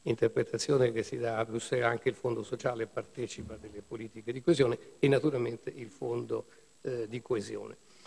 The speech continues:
Al Fondo di sviluppo regionale vengono attribuiti duecentosettantatré miliardi di euro, per il Fondo sociale centouno miliardi di euro. C'è una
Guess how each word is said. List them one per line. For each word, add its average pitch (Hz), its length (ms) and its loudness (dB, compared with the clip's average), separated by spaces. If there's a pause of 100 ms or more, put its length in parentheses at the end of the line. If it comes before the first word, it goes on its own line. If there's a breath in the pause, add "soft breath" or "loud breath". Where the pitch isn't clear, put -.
(240 soft breath)
Al 147 100 8
Fondo 165 240 12
di 151 100 10
sviluppo 156 380 10
regionale 147 520 8
vengono 135 420 8
attribuiti 131 560 4
duecentosettantatré 123 1040 2
miliardi 113 500 -4
di 139 120 -2
euro, 160 200 6
per 139 140 4
il 123 100 0
Fondo 135 260 2
sociale 127 520 2 (260 soft breath)
centouno 131 720 8
miliardi 123 440 2
di 160 100 6
euro. 156 260 10
C'è 190 420 10
una 170 680 8